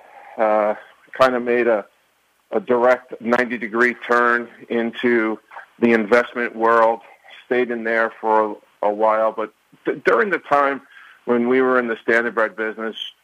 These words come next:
all we ever did was watch and just look at the thoroughbreds and really just try to figure out how can we get into the thoroughbred racing game. So I was always part of the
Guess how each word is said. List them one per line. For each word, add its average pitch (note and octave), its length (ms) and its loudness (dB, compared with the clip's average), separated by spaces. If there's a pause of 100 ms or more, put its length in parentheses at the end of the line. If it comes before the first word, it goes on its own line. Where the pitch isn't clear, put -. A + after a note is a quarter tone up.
(100)
all E3 220 2
we D3 180 -8
ever A#2 220 -10
did A2 280 -8
was G#2+ 300 -8 (640)
watch A#2 560 6
and G#2 180 -8
just G#2+ 200 -4
look A2+ 240 2
at G#2+ 100 -4
the A2 80 -4
thoroughbreds G#2+ 800 -2 (100)
and G2+ 420 -8
really A2+ 420 2
just G#2+ 280 -2
try A#2 260 2
to A2 80 -12
figure A2 380 -8
out G#2+ 200 -2
how C#3+ 240 -2
can - 180 -16
we B2 140 -4
get A2 220 0
into G#2+ 260 -8
the G2+ 120 -6
thoroughbred F#2+ 460 -4
racing F#2+ 360 -4
game. F#2+ 200 -4 (160)
So F#2+ 180 2 (400)
I C3+ 80 4
was D3+ 120 2
always F#3+ 220 -2 (100)
part C3+ 220 0
of C3 100 -10
the A#2 180 -10